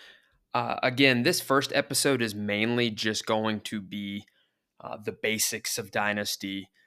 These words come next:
um, and, and, and again, as we go, we'll get into some more of the details and such. So in terms of where you can play Dynasty Fantasy Football,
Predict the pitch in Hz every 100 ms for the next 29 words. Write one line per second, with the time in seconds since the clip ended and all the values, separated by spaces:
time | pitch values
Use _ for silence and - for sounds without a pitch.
0 | _ _ _ - 57 - - - - 107
1 | 98 - 98 98 104 104 113 104 104 101
2 | 104 110 104 101 101 98 95 92 92 104
3 | 98 95 90 87 87 - - - - -
4 | - - - 127 120 120 170 196 208 151
5 | 107 104 113 123 127 123 104 - 90 90
6 | 101 104 110 107 117 113 117 117 - -
7 | 123 131 127 127 -